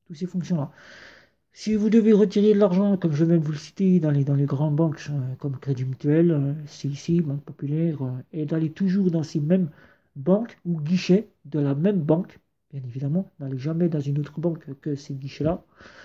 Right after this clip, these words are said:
que si vous payez dans les boutiques et les commerces, de vérifier qu'il n'y ait personne autour de vous qui puisse vérifier votre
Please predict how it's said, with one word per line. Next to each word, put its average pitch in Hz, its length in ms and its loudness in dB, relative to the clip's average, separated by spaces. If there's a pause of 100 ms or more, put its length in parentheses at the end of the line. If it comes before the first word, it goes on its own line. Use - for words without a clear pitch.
(540)
que 196 160 -2
si 214 240 -2
vous 208 160 2
payez 233 520 4
dans 202 140 0
les 208 360 0
boutiques 190 440 -2
et 196 60 6
les 190 140 2
commerces, 190 560 -2
de 156 260 -2
vérifier 156 400 -2
qu'il 160 180 -6
n'y 151 120 -2
ait 143 40 -2
personne 160 360 -4
autour 156 200 -2
de 156 80 2
vous 160 200 0
qui - 120 -10
puisse 143 220 -8
vérifier 147 400 -2
votre 139 300 -6